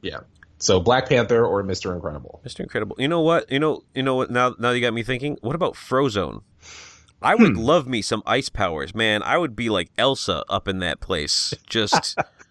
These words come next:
Speaker 1: <laughs>
Speaker 2: just boom, let it go, let it go. Just crystals everywhere, man. I could do some damage with some ice powers.
Speaker 1: Make your own gown?
Speaker 2: Make my own gown. I would look fabulous.
Speaker 1: <laughs> All right.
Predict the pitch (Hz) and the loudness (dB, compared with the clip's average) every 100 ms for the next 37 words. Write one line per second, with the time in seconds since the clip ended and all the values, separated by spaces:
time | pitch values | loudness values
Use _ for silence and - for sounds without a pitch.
0 | - 131 - - _ - 392 - 330 120 | -12 2 4 4 _ 0 0 0 0 0
1 | - - 180 175 139 110 113 120 117 135 | -2 2 6 6 4 2 0 0 2 2
2 | 135 131 127 123 135 104 127 127 123 123 | 4 2 2 2 0 4 6 6 6 4
3 | 110 104 190 190 - - 185 160 135 143 | 2 0 0 2 2 2 2 2 2 2
4 | 123 120 123 117 117 113 120 120 117 113 | 2 2 2 4 2 2 2 2 2 -2
5 | 110 _ - 123 139 110 - 90 101 104 | -6 _ -4 -2 0 -2 -2 -4 -2 2
6 | 101 92 92 - 90 82 85 - 73 64 | 2 0 -4 -6 -4 -4 -4 -4 -4 -4
7 | 52 - 110 117 _ 113 113 110 98 104 | -8 -8 -6 -6 _ -6 -6 -4 -4 -2
8 | 117 123 _ _ - 101 120 143 117 107 | -4 -8 _ _ -6 0 0 0 -2 -2
9 | 98 - 110 120 135 147 104 107 104 101 | -2 0 0 2 0 -2 -2 0 2 2
10 | 87 80 _ 98 113 120 104 101 - - | -2 -6 _ 0 0 0 -2 -2 -2 -10
11 | - - 90 85 71 52 - - _ - | -6 2 2 2 -6 -4 -4 -6 _ -20
12 | _ 202 170 - - - - - 185 - | _ -4 -4 -8 -16 -16 -14 -12 -12 -12
13 | 202 - - 160 208 120 139 | -14 -14 -10 -2 2 4 2